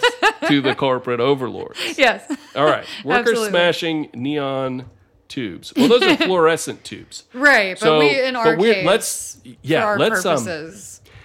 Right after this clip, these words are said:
Speaker 2: yeah, let's go ahead and blur the lines between neon and fluorescent.
Speaker 1: Right,
Speaker 2: Right? Let's
Speaker 1: right.
Speaker 2: just do that.
Speaker 1: Yeah.
Speaker 2: Let's say they're the same thing.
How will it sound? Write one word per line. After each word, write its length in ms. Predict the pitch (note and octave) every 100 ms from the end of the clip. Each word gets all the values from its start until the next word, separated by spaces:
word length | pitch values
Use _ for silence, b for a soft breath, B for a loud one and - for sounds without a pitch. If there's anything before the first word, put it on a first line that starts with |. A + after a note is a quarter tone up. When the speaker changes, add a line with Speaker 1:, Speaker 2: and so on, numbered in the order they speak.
| b -
Speaker 2:
yeah, 240 | D3 A#2
let's 280 | G#2 F3+ A3+
go 180 | A3 G3+
ahead 180 | F3
and 100 | D#3
blur 280 | A2+ C3 D3+
the 80 | D3
lines 460 | A#2+ A2+ A2+ G#2+ -
between 380 | G#2 - G#2
neon 380 | G2+ G#2 F#2 F#2+
and 160 | D2 -
fluorescent. 680 | - A#1+ G1+ - - - - G#3
Speaker 1:
Right, 180 | G#3
Speaker 2:
Right? 280 | D#3+ A#2 A2+
Let's 180 | A2+ G#2+
Speaker 1:
right. 100 | F3+
Speaker 2:
just 280 | A#2 - -
do 140 | F#2+
that. 200 | - D#2+ -
Speaker 1:
Yeah. 140 | - F#3
Speaker 2:
Let's 140 | -
say 120 | D#3+ C#3+
they're 140 | B2
the 140 | A2
same 260 | G2 G2+ F#2
thing. 160 | -